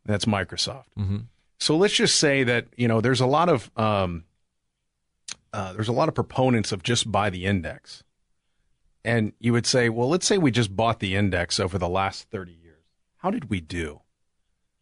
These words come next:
Speaker 1: Well, the number three company went up by, let's just call it ten. I mean, I don't even know how many fold that is. What is that, thirty fold?
Speaker 2: Yeah, it's crazy.
Speaker 1: Um, you know, just riding the tailwind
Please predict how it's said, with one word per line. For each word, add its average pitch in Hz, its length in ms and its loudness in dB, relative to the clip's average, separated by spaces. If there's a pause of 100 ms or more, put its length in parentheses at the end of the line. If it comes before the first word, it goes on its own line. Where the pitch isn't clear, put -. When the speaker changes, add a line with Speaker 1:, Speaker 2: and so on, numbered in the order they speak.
(880)
Speaker 1:
Well, 147 120 2
the 147 80 4
number 190 220 4
three 170 240 2
company 98 680 0 (400)
went 139 260 2
up 160 260 0
by, 110 500 0 (760)
let's 165 200 -2
just - 280 -2
call 113 320 0
it 95 120 -6 (960)
ten. - 300 -8
I 113 60 -4
mean, 98 240 -6
I 92 40 -8
don't 139 100 0
even 110 140 0
know 90 60 -4
how 107 100 -2
many 98 140 0
fold 180 360 0
that 85 180 -4
is. - 160 -12
What 113 100 -2
is 110 60 0
that, 95 160 -4
thirty 151 320 2
fold? 190 280 2
Speaker 2:
Yeah, 156 220 4 (200)
it's - 80 -18
crazy. 143 340 2
Speaker 1:
Um, 127 340 2
you 147 120 4
know, 135 80 6
just 185 200 0
riding 131 840 2
the 107 280 4
tailwind 107 760 2